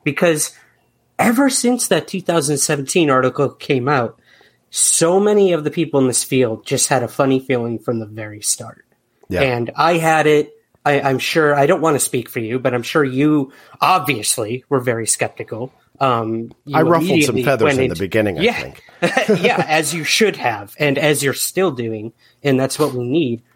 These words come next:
Speaker 1: Um, it's very disheartening, and it does make, like, I've wanted to quit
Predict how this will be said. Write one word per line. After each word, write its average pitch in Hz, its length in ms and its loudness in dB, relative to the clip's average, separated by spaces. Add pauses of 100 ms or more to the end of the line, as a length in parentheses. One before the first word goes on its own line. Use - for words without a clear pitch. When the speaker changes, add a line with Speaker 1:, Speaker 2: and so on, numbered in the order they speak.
(160)
Speaker 1:
Um, 139 460 2 (280)
it's 208 220 2
very 185 1000 2 (760)
disheartening, 143 720 0
and 147 100 2
it 165 120 0
does 208 280 2
make, 131 260 -2
like, 190 220 2
I've 208 260 0
wanted 127 320 0
to 131 60 -2
quit 165 400 0